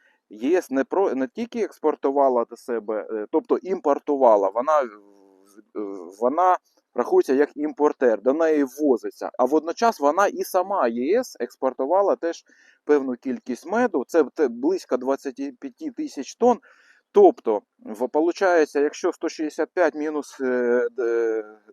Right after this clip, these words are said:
двадцять п'ять, це приблизно сто сорок тисяч тонн вона спожила, але і двадцять п'ять тисяч, е, тонн, е, експортувала. Тобто, м, е,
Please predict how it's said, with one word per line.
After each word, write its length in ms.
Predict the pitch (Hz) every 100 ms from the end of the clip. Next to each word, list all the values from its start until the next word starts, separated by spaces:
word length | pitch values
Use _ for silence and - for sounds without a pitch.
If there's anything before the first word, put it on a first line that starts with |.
| _ _
двадцять 500 | - 135 156 - 135
п'ять, 280 | 185 233 226
це 200 | - 180 - _ _
приблизно 560 | - 147 208 202 170 147
сто 180 | - 165
сорок 360 | 196 180 147
тисяч 380 | - 147 127 -
тонн 200 | 151 123
вона 280 | 123 127 127
спожила, 640 | - 143 156 240 269 262 - _ _
але 420 | - 131 202 233 220 _ _
і 280 | 127 151 156
двадцять 380 | 135 180 - 139
п'ять 220 | 165 185
тисяч, 400 | 165 170 160 -
е, 360 | 127 123 120 117
тонн, 260 | 170 180 147 -
е, 540 | 98 113 110 107 104 104 98 98 120
експортувала. 760 | 127 - 160 170 165 139 113 -
Тобто, 320 | 160 - 139 _ _ _ _ _ _ _ _
м, 220 | - 117
е, 440 | 120 113 113 110